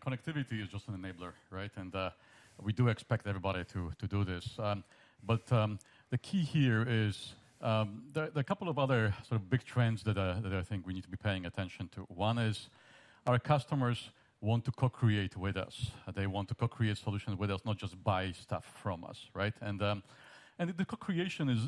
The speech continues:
is tricky. It's not easy. And I think we've actually, um, worked over the last couple of years how to make it, um, um, sort of, uh, addressing customer needs, but also scalable.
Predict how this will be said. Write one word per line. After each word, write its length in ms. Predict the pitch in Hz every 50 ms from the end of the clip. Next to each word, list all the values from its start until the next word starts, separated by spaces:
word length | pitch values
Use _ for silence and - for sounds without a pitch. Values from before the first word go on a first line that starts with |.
| - 165
is 160 | 151 - -
tricky. 360 | - - 185 202 - 110 104
It's 120 | 98 -
not 160 | 139 151 131 -
easy. 420 | - 151 139 113 90 95 90 82 85
And 140 | 87 92 92
I 100 | 92 95
think 260 | - 120 104 - -
we've 160 | 104 107 110
actually, 400 | 113 104 - - 107 98 95 98
um, 200 | 98 98 98 98 - - - - - - _ -
worked 340 | 98 98 110 113 - - 123
over 100 | 107 107
the 40 | 104
last 140 | 98 -
couple 200 | - 110 - 110
of 80 | 101 90
years 220 | 104 101 95 - -
how 100 | 127 123
to 120 | - 131
make 220 | 113 113 110 - 113
it, 200 | 107 - - - _ - - - _ -
um, 420 | - 107 104 101 101 98 98 - -
um, 760 | 117 107 101 101 95 98 101 98 95 98 95 95 92 98 101 - - 69 -
sort 160 | - - 107
of, 120 | 104 98
uh, 120 | 101 107 -
addressing 440 | 107 101 - 123 131 123 - - 113
customer 320 | - 113 107 - 120 104 101
needs, 160 | 104 110 95
but 120 | 107 98
also 300 | 107 107 107 - - 95
scalable. 760 | 90 - - - - - 117 107 101 95 87 - - - -